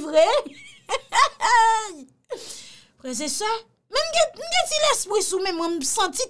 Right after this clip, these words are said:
tèt mwen lou, epi m wè devan m nan, kòman sa ap fè? Miyanm, miyanm, miyanm, m pa wè byen. M mete ti rès papye atè, epi m fouwote pye m sou li. Chita m, chita, wi.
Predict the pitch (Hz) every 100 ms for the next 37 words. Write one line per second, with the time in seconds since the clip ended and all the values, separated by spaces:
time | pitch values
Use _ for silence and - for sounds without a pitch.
0 | - - 339 339 339 370 - - _ _
1 | _ _ _ _ _ _ _ _ _ _
2 | - 277 359 320 294 294 285 269 269 262
3 | 269 269 254 269 262 453 587 554 539 571
4 | 605 554 554 554 587 554 587 587 480 311
5 | 294 262 233 220 180 208 - _ _ _
6 | _ _ _ _ _ _ _ _ _ _
7 | _ _ - 269 285 277 - 330 302 -
8 | 320 254 247 - - 294 233 240 233 233
9 | 220 262 254 240 220 - 240 214 269 247
10 | 220 202 185 - 196 180 - _ - 392
11 | 427 403 381 - 403 359 392